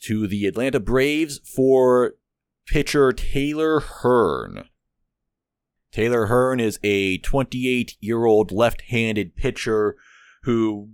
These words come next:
really came from the Rangers organization, spent a few years over there, and then was placed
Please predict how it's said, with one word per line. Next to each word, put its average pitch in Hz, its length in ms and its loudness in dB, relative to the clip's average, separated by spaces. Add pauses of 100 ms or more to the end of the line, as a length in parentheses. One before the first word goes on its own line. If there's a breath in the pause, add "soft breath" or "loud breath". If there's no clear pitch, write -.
really 226 340 -2
came 170 300 -2
from 123 200 0
the 90 100 0
Rangers 127 420 -2
organization, 92 720 -4
spent - 320 -6
a 95 60 -6
few 104 260 -6
years 98 320 -2
over 85 300 -2
there, 101 500 2
and 87 160 -6
then 82 160 -6
was 80 140 -6
placed 95 340 -2